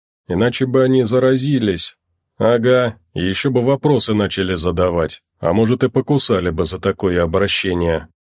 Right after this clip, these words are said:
злорадствовал Товаруга. "Мы их питаем в стерильных условиях", продолжал доктор,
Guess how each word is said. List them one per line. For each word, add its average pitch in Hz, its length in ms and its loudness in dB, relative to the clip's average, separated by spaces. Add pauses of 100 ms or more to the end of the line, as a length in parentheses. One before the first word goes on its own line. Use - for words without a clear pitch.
(120)
злорадствовал 95 1000 -2
Товаруга. 87 720 -2 (560)
"Мы 143 220 2
их - 120 -6
питаем 139 640 2
в - 100 -14
стерильных 127 600 0
условиях", 117 800 0 (160)
продолжал 90 560 0
доктор, 82 480 -4